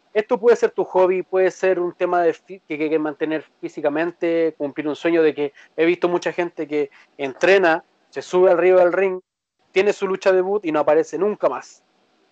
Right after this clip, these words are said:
Como gente que va a entrenar una vez, se les pide que registren, prueban cómo es un registro de verdad arriba del ring y no vuelven nunca más.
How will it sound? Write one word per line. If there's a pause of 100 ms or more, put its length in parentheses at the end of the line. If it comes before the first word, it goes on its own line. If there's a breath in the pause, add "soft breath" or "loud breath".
Como
gente (340)
que
va
a
entrenar
una
vez, (460)
se
les
pide
que
registren,
prueban
cómo
es
un
registro
de
verdad
arriba
del
ring
y
no
vuelven
nunca
más.